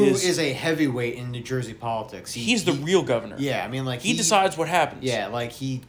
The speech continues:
Speaker 2: he dominates South Jersey. He's usually the guy. He, he's the union's man. Union's man with the iron workers.
Speaker 1: He decides
Speaker 2: He
Speaker 1: what's happened in
Speaker 2: and
Speaker 1: the state. He, any-,
Speaker 2: Yeah.
Speaker 1: anything goes through him in the Senate.
Speaker 2: Yeah, he's the gatekeeper to
Speaker 1: Yep.
Speaker 2: also the union, the union campaign money.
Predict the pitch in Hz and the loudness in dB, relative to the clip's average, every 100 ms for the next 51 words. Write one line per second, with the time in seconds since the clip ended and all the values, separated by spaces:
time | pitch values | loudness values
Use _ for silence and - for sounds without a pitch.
0 | - - 127 143 147 160 160 151 165 147 | -16 -14 -6 -2 0 0 -2 0 0 -2
1 | 139 143 139 127 135 135 120 127 127 117 | -2 -2 -2 -2 -4 -4 -8 -4 -4 -4
2 | 113 151 151 139 131 131 135 139 147 127 | -4 -4 -4 -6 -2 -2 -2 -2 -6 -4
3 | 135 127 117 151 185 180 170 175 170 143 | -6 -6 -6 -4 -4 -4 -4 -2 -2 -4
4 | 131 120 123 123 120 127 123 117 110 107 | -4 -4 -6 -6 -6 -4 -4 -4 -8 -8
5 | 110 110 143 165 131 269 233 220 285 - | -10 -8 -6 -4 -4 -2 -4 -2 -4 -4
6 | 101 - - 135 170 185 - 247 127 160 | -10 -16 -10 -2 0 0 0 -2 0 0
7 | 220 - 269 277 247 233 226 190 196 143 | 4 6 6 4 4 4 4 0 0 0
8 | 123 127 147 135 147 - - - 151 170 | 0 -2 -2 -2 -2 -6 -10 -14 -6 -4
9 | 135 147 143 170 - 196 190 202 196 - | -4 -4 0 -2 -2 -8 -4 -4 -2 0
10 | 156 151 - 165 131 131 156 180 135 135 | 2 2 2 0 -2 -2 -4 -4 -6 -4
11 | 151 170 160 170 165 175 180 190 202 233 | -4 -6 -4 -4 -4 -2 -2 0 -2 -2
12 | 240 | -8